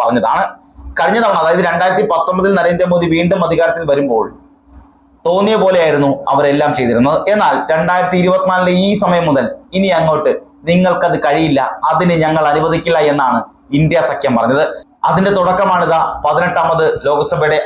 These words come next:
ആദ്യ ദിനത്തിൽ തന്നെ ഇന്ത്യ സഖ്യം ശക്തമായ പ്രതിഷേധവുമായി നരേന്ദ്രമോദിക്ക് മുന്നിലെത്തിയിരിക്കുന്നത്. നരേന്ദ്രമോദി സത്യപ്രതിജ്ഞയ്ക്കെത്തിയ ആ സമയം മുതൽ ഭരണഘടന ഉയർത്തിപ്പിടിച്ചുകൊണ്ടാണ് നരേന്ദ്രമോദിയെ ഇന്ത്യ സഖ്യം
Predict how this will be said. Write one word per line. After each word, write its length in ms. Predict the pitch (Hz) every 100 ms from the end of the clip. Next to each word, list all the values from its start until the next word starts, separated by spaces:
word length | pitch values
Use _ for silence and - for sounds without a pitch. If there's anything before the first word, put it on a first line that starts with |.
| - 151
ആദ്യ 280 | 170 180 180 170
ദിനത്തിൽ 280 | 165 160 151
തന്നെ 180 | 143 123 110 - - _ - 151
ഇന്ത്യ 240 | 165 160 175 165
സഖ്യം 260 | 156 151 127 - -
ശക്തമായ 540 | 151 147 - 175 151 147 135
പ്രതിഷേധവുമായി 680 | 143 139 160 147 131 123 117 - - 135
നരേന്ദ്രമോദിക്ക് 640 | 151 165 156 151 143 139 139
മുന്നിലെത്തിയിരിക്കുന്നത്. 800 | 160 156 143 139 123 120 127 180 - - -
നരേന്ദ്രമോദി 560 | 147 175 196 214 190 185 196
സത്യപ്രതിജ്ഞയ്ക്കെത്തിയ 1160 | 196 208 208 208 208 202 196 - - 185 156 202 233 - 165
ആ 40 | 226 -
സമയം 240 | 185 190 180
മുതൽ 180 | 135 113 - - _ _ 120
ഭരണഘടന 500 | 156 196 196 190 190 190 -
ഉയർത്തിപ്പിടിച്ചുകൊണ്ടാണ് 960 | 175 202 202 185 196 190 175 147 127 113 - _ _ _ _ -
നരേന്ദ്രമോദിയെ 760 | 151 175 165 175 160 151 143 - - 156
ഇന്ത്യ 220 | 175 175 170 160
സഖ്യം 260 | 147 147